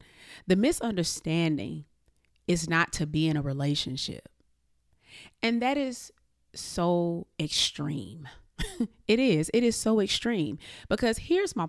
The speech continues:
point. You don't have to hate being single to desire a relationship.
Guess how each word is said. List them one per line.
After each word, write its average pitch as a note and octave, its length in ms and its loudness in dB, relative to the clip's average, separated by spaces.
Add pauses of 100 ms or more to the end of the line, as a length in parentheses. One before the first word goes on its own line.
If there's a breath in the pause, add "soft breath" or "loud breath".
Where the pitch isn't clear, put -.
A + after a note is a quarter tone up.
point. B2+ 380 -2 (1200 soft breath)
You A3 120 4
don't D4+ 220 6
have A#3+ 280 0
to E3 120 -2
hate F3 460 -2
being D#3+ 260 0
single D3+ 680 -2 (560)
to F#3 120 2
desire D3+ 560 2
a C#3+ 100 0
relationship. C#3+ 840 -4